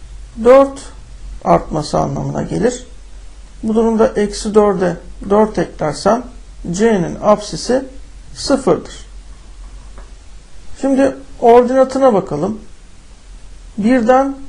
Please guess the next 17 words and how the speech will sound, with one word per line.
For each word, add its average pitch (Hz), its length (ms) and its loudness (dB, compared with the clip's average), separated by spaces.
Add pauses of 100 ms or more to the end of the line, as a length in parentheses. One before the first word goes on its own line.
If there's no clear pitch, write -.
(200)
dokuza, 208 560 4 (1120)
üç 277 340 0
K'da 185 520 4 (960)
sekiz 247 540 0
artmış. 165 640 -2 (800)
O 202 80 0
halde 220 300 6
K'da 220 540 4 (280)
sekiz 240 540 -2
bölü 175 180 2
üç 170 320 -4
artacaktır. 170 760 -2 (1500)
Bire 254 500 4
sekiz 254 500 -2
bölü 214 160 2
üç - 240 -4
eklersek 202 720 2